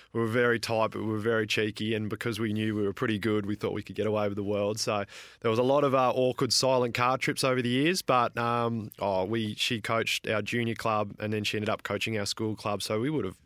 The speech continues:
oh, we would have won a lot of state titles. And, um,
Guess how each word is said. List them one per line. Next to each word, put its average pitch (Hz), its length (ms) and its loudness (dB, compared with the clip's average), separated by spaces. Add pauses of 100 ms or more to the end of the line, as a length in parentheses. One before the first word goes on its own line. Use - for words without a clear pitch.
oh, - 40 -20 (480)
we 110 140 -6
would 110 140 0
have 101 60 -4
won 101 140 -2
a 95 40 -2
lot 98 160 -2
of 98 80 -2
state 101 260 -4
titles. 98 400 -2
And, 98 180 -4 (440)
um, 101 480 0